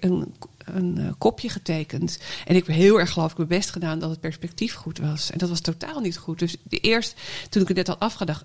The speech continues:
af had getekend, dacht ik, "Ja, dit klopt niet, dit is weg." En ik keek de volgende dag ernaar en dacht ik, "Ja, ik vind het eigenlijk heel mooi."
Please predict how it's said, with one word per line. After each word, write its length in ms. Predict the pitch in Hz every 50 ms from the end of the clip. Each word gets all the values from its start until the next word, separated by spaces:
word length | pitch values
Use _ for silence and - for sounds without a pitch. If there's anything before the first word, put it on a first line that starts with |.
| - -
af 160 | - 202 214 -
had 160 | 226 202 -
getekend, 440 | - - - 147 127 139 - 156 156
dacht 180 | 156 - -
ik, 80 | 147 135
"Ja, 120 | 151 147
dit 160 | 151 151 -
klopt 260 | - - 208 196 - -
niet, 180 | 185 175 175
dit 140 | - 147 -
is 140 | 147 - -
weg." 360 | 143 170 226 285 - - -
En 100 | - 190 185
ik 60 | 185
keek 180 | - - - -
de 60 | 175
volgende 460 | - - 160 156 190 - 202 185 180
dag 160 | 196 226 220
ernaar 160 | - - 175
en 60 | 156 147
dacht 120 | 151 -
ik, 60 | -
"Ja, 100 | 185 -
ik 120 | - 180 -
vind 180 | - 202 185
het 100 | 175 175
eigenlijk 300 | - 180 165 - - 175
heel 200 | 165 165 175 214
mooi." 200 | 254 277 233 190